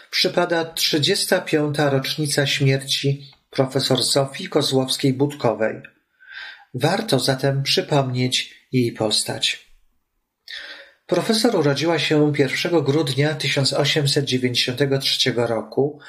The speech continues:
w Lipnicy koło Jędrzejowa. Pochodziła z rodziny ziemiańskiej o patriotycznych tradycjach, w której kultywowano pamięć o powstańczym zrywie tysiąc osiemset sześćdziesiątego trzeciego roku.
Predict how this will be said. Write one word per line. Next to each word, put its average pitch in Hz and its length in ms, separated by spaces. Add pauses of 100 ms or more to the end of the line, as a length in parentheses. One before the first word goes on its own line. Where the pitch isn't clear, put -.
(280)
w 120 120
Lipnicy 156 560
koło 143 300
Jędrzejowa. 131 960 (600)
Pochodziła 175 480
z - 100
rodziny 139 360
ziemiańskiej 127 840 (320)
o - 80
patriotycznych 139 800
tradycjach, 131 800 (280)
w - 100
której 147 360
kultywowano 143 1000 (120)
pamięć 147 580 (240)
o 131 160
powstańczym 143 680
zrywie 131 520
tysiąc 127 420
osiemset 135 640 (220)
sześćdziesiątego 135 760
trzeciego 120 520
roku. 110 460